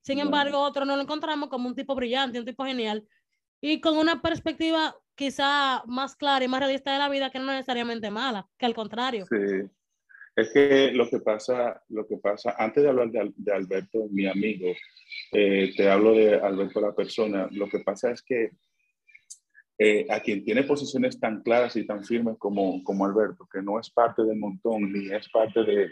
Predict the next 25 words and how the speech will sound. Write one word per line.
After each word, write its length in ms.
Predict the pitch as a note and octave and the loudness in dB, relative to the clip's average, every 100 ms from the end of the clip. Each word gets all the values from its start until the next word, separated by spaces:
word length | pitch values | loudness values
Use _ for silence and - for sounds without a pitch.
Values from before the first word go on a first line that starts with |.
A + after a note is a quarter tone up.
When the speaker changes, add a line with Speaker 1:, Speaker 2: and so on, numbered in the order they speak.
| - | -6
Speaker 2:
ni 160 | G#2 | -6
es 160 | G#2+ - | -6 -2
una 260 | A2+ G#2+ G#2+ | 2 2 4
rémora 420 | A2+ A2 G#2 G2+ - | 4 6 4 2 2
que, 220 | G2 F2 | -2 -2
que, 300 | - F#2 F2 E2 | -2 -2 -2 -2
que 400 | F#2 F2 F2 D#2 | -2 0 -2 -6
lamentablemente 800 | - F#2 F#2 F#2 G#2 A2 A2 G2+ | -2 -2 0 2 4 4 2 4
hace 240 | G#2 - G2 | 4 4 0
lo 120 | G2+ | 0
que 120 | G2 | 0
otro 180 | G2 G#2 | 0 0
diga 240 | G#2 - - | -2 -4 -4
que 100 | A#2 | -2
haga, 260 | G2+ F#2+ - - - _ | -2 -4 -10 -18 -20 _
se 140 | - A2 | 0 2
lo 60 | |
encuentran 500 | G#2 G2+ G#2+ G#2 G#2 G#2+ | 2 2 0 2 0 4
mal 220 | D3 D3 | 4 4
porque 260 | G#2+ G#2 | -2 -4
estamos, 540 | G#2 G#2+ A#2 B2+ - _ | -6 -2 -2 -4 -8 _
la-, 140 | A2 G#2+ | -10 -8
lamentablemente 640 | G2 A2 G#2+ C3 D#3 E3+ | -4 -2 0 0 0 -4
estamos 240 | E3+ E3+ D3 | -6 -4 -2
doctrinados 580 | C#3 A#2+ A2+ A2+ G2+ | -4 -4 -4 -4 -4